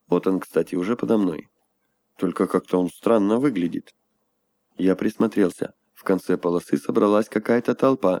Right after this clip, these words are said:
точнее две. Между ними можно было рассмотреть что-то красное. «А это еще что?» У въезда на территорию такое впечатление собралось вообще больше народу, чем живет в Георгиевске.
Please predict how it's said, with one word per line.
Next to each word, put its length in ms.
точнее 400
две. 300
Между 260
ними 300
можно 280
было 200
рассмотреть 540
что-то 340
красное. 480
«А 120
это 260
еще 240
что?» 280
У 80
въезда 400
на 160
территорию 540
такое 320
впечатление 640
собралось 540
вообще 360
больше 320
народу, 400
чем 340
живет 300
в 60
Георгиевске. 680